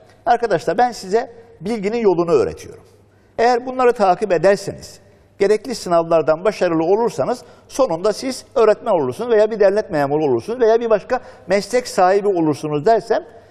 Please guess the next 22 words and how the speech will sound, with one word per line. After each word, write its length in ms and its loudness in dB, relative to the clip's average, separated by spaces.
doğruyu 280 0
söylemiş 460 0
olurum. 300 -6
Dolayısıyla 380 0
bu 100 -4
türlü 280 0
oluşumların 760 -2
da 180 0
kendilerini 680 0
bu 60 -8
şekilde 420 -4
ifade 400 0
etmeleri 520 -4
gerekiyor. 500 -4
Çünkü 280 -6
kendisinin 720 -6
kurtulacağı 720 0
belli 280 0
olmayan 520 0
insanın 460 -4
başkasını 560 -2
kurtarma, 680 0